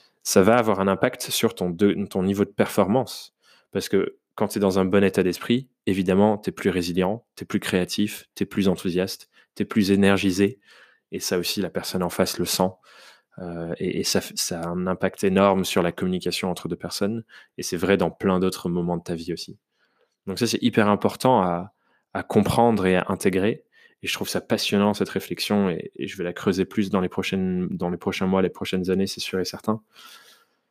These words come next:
Mais voilà, je voulais, euh, te parler un peu de, de cette réflexion-là, et,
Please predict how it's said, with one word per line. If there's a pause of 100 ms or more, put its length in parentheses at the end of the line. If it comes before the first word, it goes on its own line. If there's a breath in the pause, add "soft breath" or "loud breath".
(560 soft breath)
Mais
voilà,
je
voulais,
euh,
te
parler
un
peu
de,
de
cette
réflexion-là,
et,